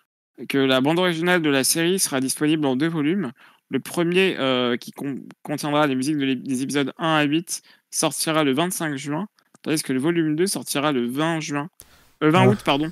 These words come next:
Speaker 1: Vingt
Speaker 2: C'est
Speaker 1: août.
Speaker 2: leur nouveau truc,
Speaker 1: Et, euh,
Speaker 2: ça.
Speaker 1: et contiendra donc, de quoi ?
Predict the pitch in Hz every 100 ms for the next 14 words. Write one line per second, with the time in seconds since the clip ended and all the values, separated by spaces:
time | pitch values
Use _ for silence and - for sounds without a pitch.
0 | - 127 160 156 123 120 123 123 139 139
1 | 147 139 131 123 127 - 165 - 147 151
2 | 151 147 - _ - _ _ _ 165 156
3 | 202